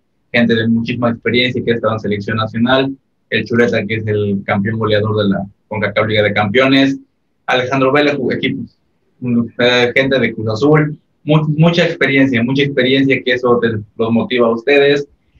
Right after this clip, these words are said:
a los chicos que vienen de atrás, que vienen de,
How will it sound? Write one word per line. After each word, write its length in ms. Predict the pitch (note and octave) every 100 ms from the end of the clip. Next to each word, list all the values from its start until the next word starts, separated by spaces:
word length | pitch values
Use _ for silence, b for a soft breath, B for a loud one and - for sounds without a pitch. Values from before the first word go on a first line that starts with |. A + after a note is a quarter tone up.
| _
a 220 | - A2+ G#2+
los 180 | G#2+
chicos 380 | - B2+ B2 A#2+
que 100 | A2
vienen 360 | A2+ A#2 A#2 A2
de 80 | G#2
atrás, 500 | G2 B2 B2 - -
que 120 | A2+
vienen 280 | A2+ A2+ G#2
de, 400 | G#2+ G2+ G2+